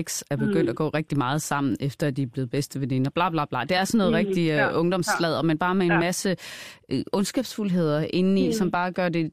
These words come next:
Speaker 1: at det ikke er, altså, det er på ingen måde nogen form for uskyldig mobning, synes jeg ikke. Jeg synes, det er rigtig groft.
Speaker 2: Nej,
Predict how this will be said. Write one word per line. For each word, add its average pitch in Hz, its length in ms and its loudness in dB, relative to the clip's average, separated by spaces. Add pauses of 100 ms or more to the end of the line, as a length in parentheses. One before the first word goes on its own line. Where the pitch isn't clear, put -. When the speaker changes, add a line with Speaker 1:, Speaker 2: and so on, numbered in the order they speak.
(160)
Speaker 1:
at - 160 -6
det 190 60 0
ikke 196 280 -2
er, 175 260 -2 (100)
altså, 165 180 -2
det 160 260 2
er 151 40 0 (300)
på 185 60 0
ingen 180 160 4
måde 165 160 2
nogen 160 200 4
form 156 160 -6
for 156 80 -4
uskyldig 147 340 -4
mobning, 139 320 -2
synes - 180 -12
jeg 147 60 -8
ikke. 147 100 -12
Jeg 160 60 -18
synes, - 80 -20
det 185 100 -4
er 190 60 0
rigtig 170 140 -6
groft. - 160 0
Speaker 2:
Nej, 208 100 0